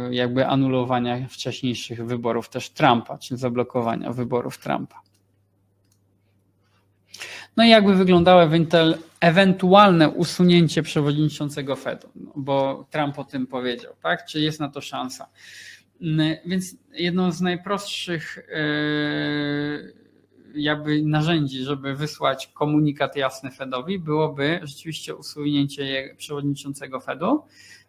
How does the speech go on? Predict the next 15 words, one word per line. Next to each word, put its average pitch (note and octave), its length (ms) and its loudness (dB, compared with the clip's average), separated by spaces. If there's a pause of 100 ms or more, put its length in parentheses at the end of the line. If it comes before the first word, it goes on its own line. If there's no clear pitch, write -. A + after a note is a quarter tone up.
(100)
które D3+ 320 2
Trump D#3 320 2
już D3 160 -6
rozważył C#3+ 480 0
w C3+ 60 -6
dwa C#3+ 140 0
tysiące C#3+ 400 -4
osiemnastym C#3+ 560 -2
roku, C#3 340 -4
kiedy C#3 260 -6
był C3 280 -8
bardzo C3+ 380 2
zły C3+ 220 -4
na B2+ 140 0
Powella, C3 600 2